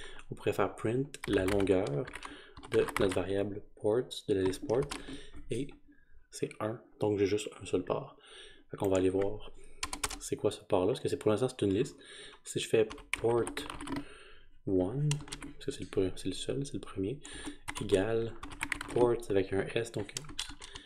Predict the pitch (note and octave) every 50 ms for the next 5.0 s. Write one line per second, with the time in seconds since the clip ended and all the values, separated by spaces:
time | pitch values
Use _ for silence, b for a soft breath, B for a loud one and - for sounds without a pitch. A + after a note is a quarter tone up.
0 | B B B B _ - - - - - - - G2 G2 - - - - - G#2+
1 | G2+ G#2 G2 F#2 G2+ G#2 C#3+ D3+ - - - - F3+ E3+ - - - - - G2+
2 | G2 F#2+ G2 G2 - - - - F#2 F#2 A2+ G2+ - - - - - B B B
3 | B B B B B B B B B - A#2 G#2+ F#2+ G2 F#2 - - - - -
4 | - - A2+ A#2+ A#2 - - G2 F#2+ F#2+ F#2 - - - - - A2+ A#2+ C#3